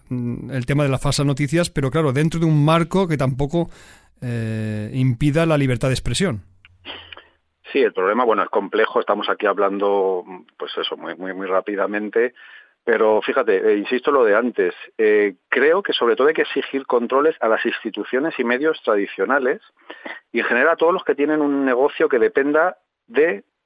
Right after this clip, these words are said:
Speaker 2: réditos, de ganancia económica, mm, depe-, que dependan de publicar información. Creo que, a ver, igual que cuando compramos comida, porque tú has, me has preguntado antes el tema de verificar la información,
Speaker 1: Sí.
Speaker 2: que estamos saturados,
Speaker 1: Sí.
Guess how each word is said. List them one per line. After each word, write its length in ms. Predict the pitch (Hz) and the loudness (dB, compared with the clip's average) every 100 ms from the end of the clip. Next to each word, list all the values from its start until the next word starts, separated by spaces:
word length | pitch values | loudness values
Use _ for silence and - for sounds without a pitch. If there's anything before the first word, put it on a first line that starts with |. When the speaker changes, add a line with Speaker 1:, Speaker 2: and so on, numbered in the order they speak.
| _ | _
Speaker 2:
réditos, 600 | 120 165 180 - 156 214 117 | 0 0 0 0 0 0 0
de 300 | 104 98 98 | 2 4 2
ganancia 400 | 98 127 143 139 | 2 0 0 0
económica, 720 | 135 135 147 147 151 170 190 _ - | 2 0 0 -2 0 0 -4 _ -12
mm, 500 | 110 107 104 101 101 90 _ | -8 -6 -6 -6 -8 -10 _
depe-, 520 | - 113 110 107 110 - | -12 -6 -4 0 -2 0
que 120 | 113 | 0
dependan 480 | 110 120 143 156 165 | 2 2 0 0 0
de 80 | |
publicar 400 | 139 107 104 117 | -2 -2 -2 -2
información. 720 | 127 117 104 98 85 - 135 | -2 -2 -2 -2 -4 -2 -2
Creo 180 | 101 135 | 0 -2
que, 220 | 151 156 - - - - _ _ - - | 2 0 -2 -20 -20 -20 _ _ -12 -2
a 80 | 110 | 0
ver, 160 | 120 - | 0 -2
igual 240 | 117 - | -2 0
que 80 | 160 | 0
cuando 220 | 160 156 | -2 0
compramos 480 | 143 127 139 135 120 | 0 0 0 0 -2
comida, 440 | - 120 139 120 107 _ | -2 -2 0 -2 -4 _
porque 180 | 110 107 | -4 0
tú 60 | |
has, 140 | 127 - | 0 0
me 100 | 120 | -4
has 80 | 117 | -2
preguntado 380 | 127 123 120 | -2 0 0
antes 240 | 123 127 120 | 0 -2 -6
el 100 | 104 | -4
tema 240 | 113 120 | -2 0
de 80 | 113 | 0
verificar 480 | 104 101 104 104 107 | 0 -4 -8 -4 -2
la 80 | 107 | -2
información, 540 | - 104 101 - 131 | -4 -4 -4 -2 -2
Speaker 1:
Sí. 40 | 131 | -2
Speaker 2:
que 40 | |
estamos 300 | - 107 104 | -4 -6 -4
saturados, 640 | 104 - 104 123 117 123 - | -4 -4 0 0 2 -2 -4
Speaker 1:
Sí. 120 | 113 | -16